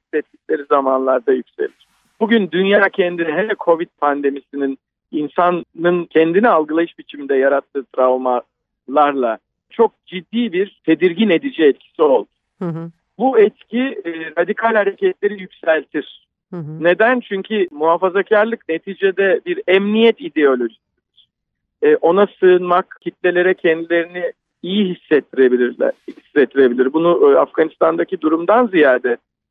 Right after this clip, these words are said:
Speaker 1: Batı'daki durumla alakalı olarak söylüyorum. Bir radikal hareketin sesinin en çok çıktığı zamanlar,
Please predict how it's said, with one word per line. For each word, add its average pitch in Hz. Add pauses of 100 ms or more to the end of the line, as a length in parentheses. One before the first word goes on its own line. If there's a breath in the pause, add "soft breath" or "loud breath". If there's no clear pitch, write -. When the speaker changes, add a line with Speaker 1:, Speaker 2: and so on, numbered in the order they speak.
Speaker 1:
Batı'daki 156
durumla 127
alakalı 127
olarak 127 (260)
söylüyorum. 123 (280)
Bir 214
radikal 208
hareketin 196
sesinin 208
en 262
çok -
çıktığı -
zamanlar, 143